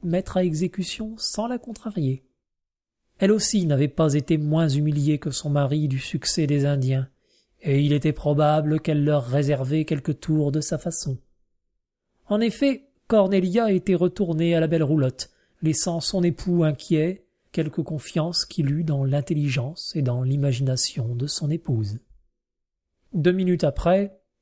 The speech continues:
madame Cascabel reparut et vint se placer en face du groupe des Indiens, qui se reforma autour d'elle.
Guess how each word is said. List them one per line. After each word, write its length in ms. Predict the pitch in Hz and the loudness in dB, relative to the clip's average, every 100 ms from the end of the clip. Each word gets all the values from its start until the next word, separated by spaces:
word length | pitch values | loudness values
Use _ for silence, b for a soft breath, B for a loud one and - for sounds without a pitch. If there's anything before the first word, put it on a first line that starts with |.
| - | -4
madame 320 | 156 160 170 | 2 2 2
Cascabel 560 | 165 156 - 147 143 165 | -2 -2 0 0 2 2
reparut 600 | 143 143 139 131 165 175 | 2 0 2 2 2 2
et 60 | 135 | 0
vint 180 | 147 | 0
se 140 | 139 156 | -2 -2
placer 440 | 143 135 - 156 | -2 -2 0 0
en 100 | 135 | 0
face 260 | 131 147 131 | 0 -2 0
du 120 | 131 | 0
groupe 260 | 120 131 131 | 0 0 2
des 200 | 123 123 | 2 2
Indiens, 360 | 120 110 107 - _ | 0 0 -4 -10 _
qui 140 | - - | -12 -8
se 160 | - | -4
reforma 640 | 131 123 - 135 117 110 123 | -2 -2 -2 -4 -2 0 -2
autour 320 | 131 - 147 | -4 -4 -2
d'elle. 300 | 98 92 | -2 -4